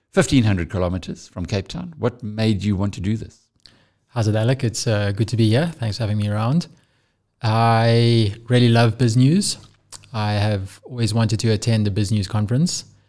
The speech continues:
Speaker 2: and it was on a long day at work that I decided it was time to go, but I needed a, an exciting way of getting there. <clears throat>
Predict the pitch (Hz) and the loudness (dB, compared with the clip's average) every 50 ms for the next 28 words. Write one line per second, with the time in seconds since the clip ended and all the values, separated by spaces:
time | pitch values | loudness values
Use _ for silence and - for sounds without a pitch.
0 | _ _ _ _ _ _ _ 120 110 110 104 104 104 101 98 - - - - - | _ _ _ _ _ _ _ -4 -2 -2 0 0 -2 -4 -6 -6 -6 -6 -4 -4
1 | - 120 110 113 107 107 107 107 110 113 113 113 113 110 107 98 - 113 113 113 | -2 -2 0 2 2 2 4 4 6 6 6 6 6 4 2 2 2 2 2 2
2 | 113 107 - - - - - _ _ _ - 110 107 107 101 104 104 - 117 110 | 2 0 -4 -10 -14 -14 -18 _ _ _ -10 -6 -6 -4 -4 -4 -4 -2 0 0
3 | 107 107 110 107 104 98 - - - _ _ _ _ _ _ _ _ _ _ 123 | 0 0 0 0 -2 -4 -6 -10 -16 _ _ _ _ _ _ _ _ _ _ 0
4 | - 127 - - 123 120 117 107 113 104 117 110 110 120 156 180 - - - _ | 0 2 2 4 4 4 4 4 4 4 4 4 4 4 4 2 0 -4 -14 _
5 | _ _ _ _ - 107 104 104 101 104 107 104 110 110 104 98 - - - _ | _ _ _ _ -2 0 0 0 2 0 0 0 0 0 -2 -4 -6 -10 -16 _
6 | _ 117 107 104 104 101 101 98 98 98 92 90 - _ _ _ _ _ _ _ | _ -6 -4 -2 -2 -2 -2 -2 -2 -4 -6 -8 -12 _ _ _ _ _ _ _
7 | _ _ _ _ 120 120 113 - - 127 120 110 - 123 113 110 107 104 98 98 | _ _ _ _ 0 0 0 2 4 4 4 4 4 4 4 4 4 2 0 0
8 | - 113 104 110 107 101 98 104 113 113 - - - 196 | 0 0 2 2 0 0 0 -2 -4 -6 -10 -10 -12 -4